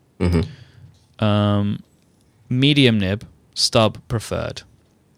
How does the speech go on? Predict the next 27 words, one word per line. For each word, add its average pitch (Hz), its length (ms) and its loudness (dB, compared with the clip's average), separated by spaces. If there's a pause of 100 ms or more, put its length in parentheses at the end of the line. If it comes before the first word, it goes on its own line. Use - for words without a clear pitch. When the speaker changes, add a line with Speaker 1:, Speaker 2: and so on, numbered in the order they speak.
(1300)
Speaker 2:
From 113 160 -2
all 110 160 2
the 107 120 0
nib 107 200 2
sizes 98 400 -2
that - 100 -8
we 101 80 -6
got, 92 180 -6 (200)
got - 220 -6
to 117 80 -10
try 90 240 -4
out, 80 220 -6 (260)
it - 100 -8
was - 120 -8
clearly 92 260 -6
gonna 92 200 -10
be 85 160 -8
either 92 160 -10
a 92 40 -8
medium 85 500 -8
or 101 80 -8
the - 100 -12
stub - 320 -4
because - 220 -12
it - 60 -14
was 101 100 -12
interesting. - 400 -14